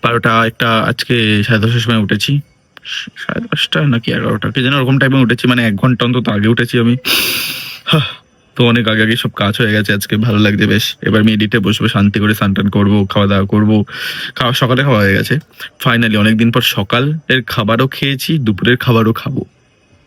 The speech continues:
অ্যাচিভমেন্ট। যাই হোক, ঠিক আছে, এটাই বলার ছিল আমার। আজকে ভিডিওস করার কথা তো আছে মিশুদের সাথে, যেরকম প্রতিদিন থাকে, তারপর জিমে যাবো, তারপর একটা কাজ আছে আমার সন্ধ্যেবেলার দিকে, তো ওটাতেও যাওয়ার কথা আছে। দেখা যাক কতদূর কি হয়।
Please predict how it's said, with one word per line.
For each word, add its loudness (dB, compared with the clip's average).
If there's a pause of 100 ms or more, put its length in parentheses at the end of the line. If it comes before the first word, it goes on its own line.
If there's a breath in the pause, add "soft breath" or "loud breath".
(140)
অ্যাচিভমেন্ট। 0 (420 loud breath)
যাই 2
হোক, -4
ঠিক 2
আছে, 0 (480 loud breath)
এটাই 0
বলার 2
ছিল 0
আমার। 2
আজকে 0
ভিডিওস 2
করার 0
কথা -4
তো 2
আছে 2
মিশুদের 2
সাথে, 0
যেরকম 2
প্রতিদিন 2
থাকে, -2
তারপর 2
জিমে 2
যাবো, 0
তারপর -2
একটা 0 (100)
কাজ 2
আছে 0
আমার 0 (420 loud breath)
সন্ধ্যেবেলার 2
দিকে, 0
তো 0
ওটাতেও 2
যাওয়ার 2
কথা -2
আছে। 0
দেখা 2
যাক 0
কতদূর 2
কি 0
হয়। 2